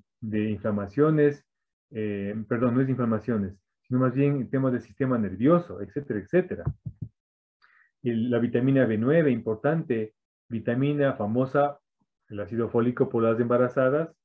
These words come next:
ya que, bueno, ayuden en el crecimiento de tejidos, apoyen el proceso de formación óptima de glóbulos rojos y en cuadros de anemia, y es, es importantísimo para la producción del famoso A D N.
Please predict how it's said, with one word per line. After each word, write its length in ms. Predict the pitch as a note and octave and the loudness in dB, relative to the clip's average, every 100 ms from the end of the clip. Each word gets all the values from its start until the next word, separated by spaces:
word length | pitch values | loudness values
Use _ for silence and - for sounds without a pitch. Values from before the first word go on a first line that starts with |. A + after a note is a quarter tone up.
| - | -10
ya 220 | A#2 G#2 | -8 -6
que, 100 | A2 | 0
bueno, 380 | B2+ C3+ F#2 - _ _ _ _ | 2 2 0 -10 _ _ _ _
ayuden 400 | G#2+ B2 A#2+ A#2+ | -2 0 0 -2
en 60 | |
el 120 | C3 - | -4 -4
crecimiento 460 | A2+ - A#2+ B2 | -6 0 2 4
de 100 | A2 | 2
tejidos, 800 | G#2 F#2+ - F3 D3 D3 D3 _ _ _ _ _ | 2 -4 0 2 6 6 6 _ _ _ _ _
apoyen 380 | G#2 - B2+ B2+ | -10 -2 0 0
el 120 | A2+ | -2
proceso 380 | A2 G#2+ C3 B2 | -6 -8 -6 -4
de 100 | G#2+ | -4
formación 480 | A2 G#2+ G2+ B2+ B2 | -2 -2 0 -2 0
óptima 360 | C3 - A2+ | -2 0 0
de 80 | G2+ | 0
glóbulos 400 | G2 B2 A#2+ G2+ | 2 2 4 2
rojos 540 | G#2 C#3 D3 C#3+ C#3 - _ _ _ _ | 2 2 2 0 -2 -8 _ _ _ _
y 140 | D3 | -4
en 100 | D#3+ | -4
cuadros 400 | D#3 C#3+ C#3 C3 | 0 4 6 4
de 100 | A#2 | 0
anemia, 540 | G2+ G#2+ E3 E3 C#3 C3+ | -2 0 2 2 0 -4
y 200 | C3+ A#2 - - | -6 -8 -12 -2
es, 320 | C3+ C#3+ _ _ _ | -2 -2 _ _ _
es 320 | D#3 F3 C#3+ | -2 -2 -2
importantísimo 1300 | D#3 C#3+ - C3+ C3+ A#2+ A2 - B3 - D#3 D#3 F#3+ - _ _ _ _ | -4 -2 2 2 2 -2 -2 2 2 2 0 0 -2 -6 _ _ _ _
para 240 | C3 B2+ | 2 4
la 280 | B2 A#2+ A#2+ _ _ _ | 2 -2 -4 _ _ _
producción 640 | - F#3 F#3 - - F#3+ F#3 | 0 0 0 -4 0 2 2
del 220 | C#3+ B2+ | 0 0
famoso 640 | - A2+ C#3 C#3+ C#3+ C#3 _ | -4 -6 -4 -2 -2 -2 _
A 200 | C#3+ C3 | -2 0
D 260 | A#2 A2+ B2 | 2 2 2
N. 220 | G#2+ | 0